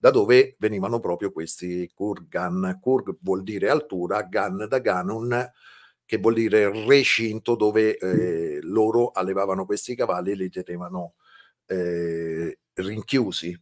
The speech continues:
Quindi si dice che queste, al contatto con queste pietre, i corpi addirittura vaporizzavano,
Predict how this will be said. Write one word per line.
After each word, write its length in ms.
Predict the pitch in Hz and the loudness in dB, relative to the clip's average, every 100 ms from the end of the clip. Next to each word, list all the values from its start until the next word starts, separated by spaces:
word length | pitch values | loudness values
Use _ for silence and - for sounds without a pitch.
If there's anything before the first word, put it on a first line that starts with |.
| _ _ _ _ _ _ _ _ _ _ _ _ _ | _ _ _ _ _ _ _ _ _ _ _ _ _
Quindi 540 | 190 196 165 147 - | 6 8 8 6 4
si 220 | - - 131 | -8 -6 0
dice 280 | 190 135 | 2 4
che 260 | 113 120 - | 2 0 -2
queste, 680 | - 160 156 - 131 120 110 | 2 4 4 6 8 8 6
al 160 | 110 | 0
contatto 500 | - 113 113 151 151 | -2 -6 4 4 4
con 220 | 104 117 - | 0 -2 0
queste 380 | 123 - 160 | 0 0 -4
pietre, 380 | 127 107 101 131 | 0 0 0 -2
i 60 | 131 | 0
corpi 340 | 135 143 - | 0 0 2
addirittura 840 | 104 107 113 117 175 180 120 107 - | 0 0 -4 -4 -2 2 2 2 -2
vaporizzavano, 1160 | 95 107 - 120 113 92 175 143 98 92 95 | -6 -4 -2 -2 -2 2 8 8 6 0 -4